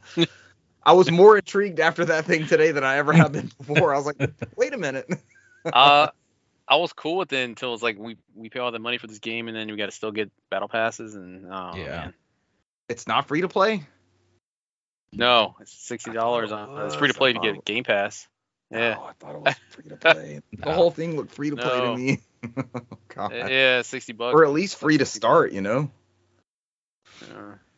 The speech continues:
Speaker 1: th-,
Speaker 2: Oh,
Speaker 1: then you have to buy
Speaker 2: boy.
Speaker 1: battle passes. So what everybody was shitting on it in the chat, they're like, "Yeah, we gotta buy battle passes."
Speaker 2: There's always a downside to everything, right?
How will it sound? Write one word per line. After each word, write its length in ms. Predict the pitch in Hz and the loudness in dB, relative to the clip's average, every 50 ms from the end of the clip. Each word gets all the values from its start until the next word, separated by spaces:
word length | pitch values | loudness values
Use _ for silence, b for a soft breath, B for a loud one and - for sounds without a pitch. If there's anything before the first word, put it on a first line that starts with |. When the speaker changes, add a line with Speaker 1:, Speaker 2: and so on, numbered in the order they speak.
| _ _ - | _ _ -18
Speaker 1:
th-, 160 | 117 113 135 | -16 -8 -4
Speaker 2:
Oh, 80 | 131 127 | 0 2
Speaker 1:
then 100 | 117 110 | 2 4
you 60 | 127 | 4
have 100 | 127 - | 2 2
to 40 | 104 | 4
buy 120 | - 117 | 4 2
Speaker 2:
boy. 80 | 113 110 | 4 4
Speaker 1:
battle 180 | 113 110 110 110 | 2 0 0 -2
passes. 380 | - 110 104 101 - 113 95 | -4 -4 -6 -6 -8 -12 -12
So 80 | - 113 | -8 -4
what 100 | 113 110 | -2 -2
everybody 220 | 110 113 107 110 | -2 -2 -2 -4
was 100 | 104 98 | -6 -4
shitting 220 | - - 104 101 104 | -6 -6 -6 -6 -8
on 140 | 101 101 | -10 -10
it 40 | 101 | -12
in 160 | 101 101 101 | -14 -14 -16
the 80 | 98 98 | -16 -14
chat, 260 | - - 110 107 107 | -12 -10 -8 -8 -8
they're 120 | 98 98 101 | -10 -12 -12
like, 140 | 98 92 104 | -14 -14 -12
"Yeah, 260 | 113 117 131 151 165 | -10 -8 -6 -6 -4
we 80 | 180 202 | -2 0
gotta 140 | 214 220 | 2 4
buy 100 | 220 233 | 4 4
battle 240 | 214 226 226 240 - | 2 2 0 -2 -2
passes." 540 | - - 262 240 202 - 269 247 - - - _ _ _ _ _ _ _ _ _ _ _ _ _ _ _ _ _ _ _ _ _ _ _ _ _ _ _ _ _ _ _ _ _ _ _ _ _ _ _ _ _ _ _ _ _ _ _ _ _ _ _ _ _ | -4 -4 -4 -4 -6 -8 -10 -18 -20 -20 -20 _ _ _ _ _ _ _ _ _ _ _ _ _ _ _ _ _ _ _ _ _ _ _ _ _ _ _ _ _ _ _ _ _ _ _ _ _ _ _ _ _ _ _ _ _ _ _ _ _ _ _ _ _
Speaker 2:
There's 120 | - 107 113 | -8 0 2
always 220 | 104 107 104 104 | 2 4 2 2
a 40 | 104 | 0
downside 420 | 101 101 101 101 98 - 104 104 | 0 0 0 0 0 0 -2 0
to 60 | 98 | -2
everything, 300 | 98 92 90 85 87 87 | -4 -6 -6 -8 -10 -10
right? 240 | 87 87 90 95 95 | -8 -8 -8 -10 -10